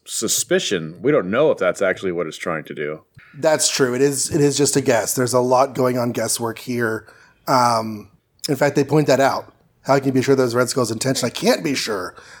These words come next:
Speaker 2: but it's possible. And, I mean, he's right. It's, it's a giant robot laying waste to the landscape. They've gotta stop it regardless.
Speaker 1: That's really pulled out of kinda, like, I don't know, left field. He's just going on and on about, "It's heading towards, uh,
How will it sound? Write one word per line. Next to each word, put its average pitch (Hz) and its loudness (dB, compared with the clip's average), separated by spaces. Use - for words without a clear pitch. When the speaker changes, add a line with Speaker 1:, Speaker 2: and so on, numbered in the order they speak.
Speaker 2:
but 143 4
it's 135 2
possible. 123 -2
And, 180 2
I 190 6
mean, 190 4
he's 196 2
right. 196 2
It's, 147 2
it's 170 0
a 147 -4
giant 214 2
robot 135 2
laying 151 0
waste 143 0
to 135 -6
the 120 -2
landscape. 131 0
They've 139 0
gotta 196 2
stop 143 2
it 110 -10
regardless. 104 -4
Speaker 1:
That's 320 0
really 196 2
pulled 139 0
out 123 4
of 104 -2
kinda, 117 4
like, 107 0
I 107 2
don't 107 4
know, 101 4
left 98 2
field. 113 2
He's 101 -2
just 107 -10
going 101 2
on 104 2
and 101 2
on 92 4
about, 95 0
"It's 113 0
heading 160 0
towards, 127 0
uh, 113 2